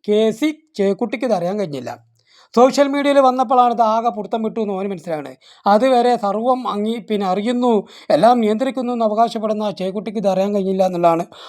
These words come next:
വളരെ പരമമായ സത്യം. ഓന് ചുക്കും അറിയാൻ കഴിയൂല. ഓന് നേരെ മുമ്പ് നിന്നെടുത്ത ഫോട്ടോ അത് സോഷ്യൽ മീഡിയയിൽ വന്നപ്പോഴാണ് അറിയണത്. പിന്നെ അറ്റ കൈക്ക് ഒരു ഉപ്പ് തേക്കൽ എന്ന് പറയുന്നത് പോലെ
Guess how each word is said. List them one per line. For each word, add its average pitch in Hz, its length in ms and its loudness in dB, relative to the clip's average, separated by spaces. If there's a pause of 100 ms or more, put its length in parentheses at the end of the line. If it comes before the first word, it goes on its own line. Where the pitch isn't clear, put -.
(140)
വളരെ 220 360 6
പരമമായ 214 720 -2
സത്യം. 139 400 -10 (520)
ഓന് 294 280 4
ചുക്കും 320 300 2
അറിയാൻ 311 200 2
കഴിയൂല. 269 300 -2 (680)
ഓന് 269 280 2
നേരെ 277 240 2
മുമ്പ് 254 300 0
നിന്നെടുത്ത 254 320 0
ഫോട്ടോ 202 500 -2 (400)
അത് 254 220 4
സോഷ്യൽ 254 340 0
മീഡിയയിൽ 262 280 0
വന്നപ്പോഴാണ് 226 480 2
അറിയണത്. 170 320 -6 (380)
പിന്നെ 180 180 -6
അറ്റ 196 280 0
കൈക്ക് 254 520 2 (100)
ഒരു 254 200 2
ഉപ്പ് 247 260 0
തേക്കൽ 262 300 4
എന്ന് 254 120 0
പറയുന്നത് 233 280 2
പോലെ 240 320 2